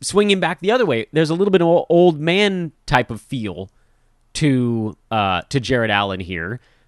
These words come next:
because you're not gonna get anything flashy, but you're gonna get, you know, slightly under two blocks a game, one point six probably, one point seven, one point eight if we get lucky. He'll rebound, he'll get you good field goal percent. You hope he doesn't tank free throw too bad, and, and really not much else.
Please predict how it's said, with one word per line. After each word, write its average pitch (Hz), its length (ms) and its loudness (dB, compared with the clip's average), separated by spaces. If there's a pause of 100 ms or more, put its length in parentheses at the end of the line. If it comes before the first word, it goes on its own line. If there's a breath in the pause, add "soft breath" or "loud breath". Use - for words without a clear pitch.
because 135 320 2
you're 139 80 2
not 135 220 6
gonna 139 120 0
get 107 140 -4
anything 98 260 -6
flashy, 143 680 2 (380)
but 127 260 0
you're 135 120 -6
gonna 143 160 -2
get, 127 280 0 (460)
you 185 60 -2
know, 165 100 0
slightly 143 380 4
under 143 260 2
two 143 260 -2
blocks 123 340 0
a 135 40 -6
game, 113 380 -2
one 101 140 -6
point 110 200 -6
six 104 260 -8
probably, 104 600 -4
one 104 320 -10
point 104 180 -8
seven, 104 600 -6
one 95 140 -14
point 101 180 -6
eight 107 100 -2
if 110 100 -8
we 110 80 -6
get 107 140 -4
lucky. 95 400 -8 (800)
He'll 123 140 -6
rebound, 135 480 2
he'll 127 60 0
get 117 180 -6
you 110 60 -8
good 117 160 -4
field 107 240 -4
goal 104 140 -4
percent. 123 360 -4
You 110 60 -2
hope 104 140 -4
he 117 60 -2
doesn't 110 240 -6
tank 104 240 -6
free 101 240 -10
throw 90 220 -8
too 90 180 -12
bad, 90 320 2
and, 160 260 -6
and 156 180 -6
really 160 200 -4
not 151 160 0
much 160 180 -4
else. 165 400 -6